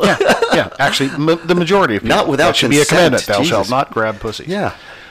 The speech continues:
Speaker 1: All right, we're gonna be back with segment number two. In season four, we've been doing, uh, featured musical artists, the blank and the.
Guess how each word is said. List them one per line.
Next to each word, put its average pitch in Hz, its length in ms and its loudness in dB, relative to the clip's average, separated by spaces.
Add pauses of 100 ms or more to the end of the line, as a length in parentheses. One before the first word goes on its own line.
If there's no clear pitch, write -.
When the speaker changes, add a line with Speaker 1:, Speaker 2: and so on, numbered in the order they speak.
(240)
Speaker 1:
All 135 80 4
right, 120 100 2
we're 156 100 2
gonna 165 120 2
be 156 40 2
back 165 240 4
with 135 100 0
segment 151 260 2
number 127 180 -2
two. 208 440 0
In 127 520 0
season 123 300 -2
four, 127 320 0
we've 117 180 -4
been 113 140 -6
doing, 113 340 -4
uh, 107 60 -4
featured 110 300 -6
musical 113 340 -6
artists, 110 500 -6
the 101 340 -8 (320)
blank 117 640 -2
and 143 520 0
the. 113 500 2